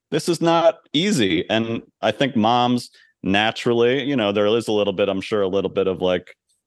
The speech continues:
"Oh, not so easy now, is it?" But we are thrown into the fire, and that does build a lot of, uh,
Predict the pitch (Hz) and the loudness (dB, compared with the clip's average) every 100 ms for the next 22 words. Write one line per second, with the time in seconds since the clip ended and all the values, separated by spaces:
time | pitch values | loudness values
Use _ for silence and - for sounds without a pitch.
0 | _ - - 139 127 107 117 - 117 127 | _ -6 0 2 2 0 0 0 2 2
1 | 160 123 98 98 120 151 90 78 - _ | 0 0 0 0 0 0 -2 -4 -10 _
2 | _ _ - 95 90 123 123 110 - 113 | _ _ -2 0 2 4 2 0 -2 -2
3 | 120 123 120 120 104 101 - 107 110 95 | 0 0 0 -2 -2 -4 0 0 0 0
4 | 85 85 - 92 95 95 95 98 - 113 | 0 -2 -4 -4 -2 -2 -2 -4 0 0
5 | 127 135 139 120 95 123 147 113 101 98 | 0 2 0 0 0 2 2 0 0 2
6 | 101 107 107 104 117 98 101 101 | 0 0 -2 -2 -2 0 0 -2